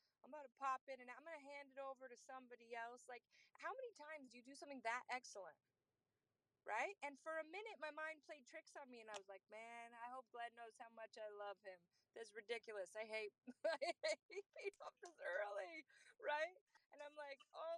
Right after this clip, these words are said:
Glenn, I love ya, I love ya, I love ya." And then I sat here and I go, "Wouldn't be like me to be a different friend. Wouldn't be like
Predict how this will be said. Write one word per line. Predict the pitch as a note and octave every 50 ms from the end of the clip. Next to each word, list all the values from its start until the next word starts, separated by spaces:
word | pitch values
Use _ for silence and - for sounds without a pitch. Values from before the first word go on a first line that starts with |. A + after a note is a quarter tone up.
| E4 -
Glenn, | E4+ E4+ E4 D#4+ D4+
I | D#4
love | D#4 D#4 D4+ D4 D4
ya, | C#4+ D4 C#4+
I | C#4 C#4+ D4 D4+
love | D4+ D4+ D4
ya, | D4 C#4+ C#4+
I | C#4+ D4
love | C#4+ C#4+ C4+ C4+
ya." | C#4 C4+ A#3+ A3+ _ _ _ _ _ _ _ C4+ C#4+
And | C#4 B3
then | C#4+ D4 D4+
I | E4 D#4+ D4+ - -
sat | C#4+ C4+ C4+ - C#4
here | C4 D4+ D4 D4
and | C#4 C#4
I | C4+ B3 A#3+
go, | A#3 A3 G#3+ G3+ F#3+ F#3 F#3+ - _ _ _ _ _ _ _ _ _ _ _ _ _ _ _ _ _ _
"Wouldn't | A3 B3+ B3 B3+ B3
be | A#3 A3+ G#3+
like | G#3+ G#3+ B3 - _ -
me | A3 G3 F3+ F3+ - _ _ _ _ _ _ _ -
to | A3+ G3
be | G3+ A3 G#3
a | G3+
different | F#3 G3+ G3+ - - G3+ F3+ -
friend. | - F#3 F#3+ F#3+ F#3 F#3 F3+
Wouldn't | F#3+ A3 A#3+ B3 A3+
be | G#3+
like | G3 G3 G#3 G#3+ A#3+ -